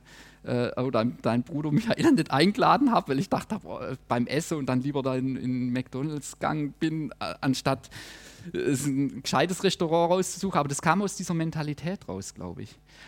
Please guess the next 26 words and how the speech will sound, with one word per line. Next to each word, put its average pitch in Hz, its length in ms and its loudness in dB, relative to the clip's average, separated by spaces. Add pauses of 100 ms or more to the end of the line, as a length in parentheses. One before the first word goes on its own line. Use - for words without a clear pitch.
(120)
Und 139 100 4
dann 156 140 4
hab 208 120 4
ich 196 120 -4
angefangen, 190 460 0
wirklich 180 300 -4
zu 160 100 -8
geben, 147 320 -2
so 135 200 -8
wie 143 80 -4
es, - 300 -10
oder 123 260 -6
haben 127 120 0
wir 156 140 -2
angefangen, 120 440 -4
so 127 140 -8
zu 131 160 -10
geben, 131 400 -6
wie, 120 100 -14 (140)
wie, 120 220 -4
wie 123 60 -6
es 120 100 -6
auch 110 80 -2
in 107 80 -2
der 101 60 -4
Bibel 170 380 -6